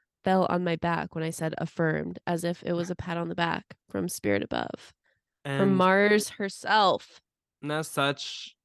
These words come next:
Speaker 2: a lovely sentiment to end on. I literally wouldn't wanna end on
Speaker 1: <laughs>
Speaker 2: anything else we've said this episode except for that. Um, and so, Becca, where can people follow up with you and Mars if they are so inclined to do so?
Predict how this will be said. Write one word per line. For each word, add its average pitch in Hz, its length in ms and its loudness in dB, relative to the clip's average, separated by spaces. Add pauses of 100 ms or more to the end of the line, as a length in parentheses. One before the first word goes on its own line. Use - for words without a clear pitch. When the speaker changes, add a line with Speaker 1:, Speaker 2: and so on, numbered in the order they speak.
(140)
Speaker 2:
a 135 100 -8
lovely 135 760 -2 (180)
sentiment 127 460 -6
to - 120 -14
end 123 180 -4
on. 113 120 -4
I 113 80 -6
literally 131 260 -2
wouldn't 127 240 -2
wanna 123 140 -4 (100)
end 202 140 4
on - 140 2
Speaker 1:
<laughs> - 40 -14
Speaker 2:
anything 127 300 -6
else 120 180 -8
we've 123 120 -10
said 117 180 -8
this 120 140 -12
episode - 420 -10
except - 240 -12
for - 80 -10
that. - 240 -10 (580)
Um, 143 440 2
and 165 120 -6
so, 220 140 -4
Becca, 156 580 -2
where 185 320 -4
can 233 160 -8
people 147 720 -4
follow 175 240 0
up 160 200 -4
with 165 100 -6
you 170 140 -4
and 165 120 -2
Mars 139 480 -4
if 127 120 -12
they 135 120 -4
are 127 80 -4
so 127 260 -6
inclined 131 340 -6
to 131 80 -16
do 135 100 -8
so? - 400 -12